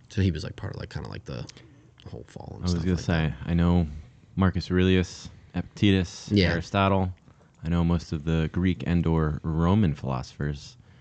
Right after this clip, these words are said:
Speaker 2: Yeah, you know what?
Speaker 1: Yeah, not really a philosopher. He's, he's just
Speaker 2: He was just a guy.
Speaker 1: he's more like a military, um,
Speaker 2: Military guy banging
Speaker 1: poli-,
Speaker 2: Cleopatra?
Speaker 1: politician. Yeah, basically.
Speaker 2: Okay,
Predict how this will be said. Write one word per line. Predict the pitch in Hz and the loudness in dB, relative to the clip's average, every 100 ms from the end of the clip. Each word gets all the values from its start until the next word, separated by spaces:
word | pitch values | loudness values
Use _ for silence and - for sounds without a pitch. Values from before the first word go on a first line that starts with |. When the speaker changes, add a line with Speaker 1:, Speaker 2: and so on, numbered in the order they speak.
| - - - | -20 -18 -10
Speaker 2:
Yeah, | 220 | -4
you | 160 175 | 2 2
know | 202 | 4
what? | 208 | 4
Speaker 1:
Yeah, | 135 | 4
not | 143 | 4
really | 98 82 | 0 -2
a | |
philosopher. | - 80 62 - - - - | -4 -6 -6 -6 -8 -12 -12
He's, | - 98 | -10 -8
he's | 92 82 | -6 -6
just | 87 90 | -4 2
Speaker 2:
He | |
was | 113 | 2
just | 95 - | 2 0
a | |
guy. | 85 85 82 - - | 0 0 -2 -12 2
Speaker 1:
he's | 147 | 6
more | 143 120 | 8 6
like | 95 90 | 4 2
a | |
military, | 87 90 85 90 87 85 92 - 90 | 0 -2 -2 0 0 -2 -6 -10 -12
um, | 82 80 76 87 - _ | -10 -8 -8 -10 -14 _
Speaker 2:
Military | - 107 - 98 | 2 2 4 4
guy | 95 95 92 | 4 4 4
banging | 90 87 87 85 | 2 4 4 2
Speaker 1:
poli-, | 92 90 | 2 0
Speaker 2:
Cleopatra? | 82 98 92 90 | 2 2 4 2
Speaker 1:
politician. | 107 95 87 | 0 -2 -2
Yeah, | - 95 | 0 0
basically. | 78 80 76 - | 0 -6 -6 0
Speaker 2:
Okay, | 104 65 | 0 0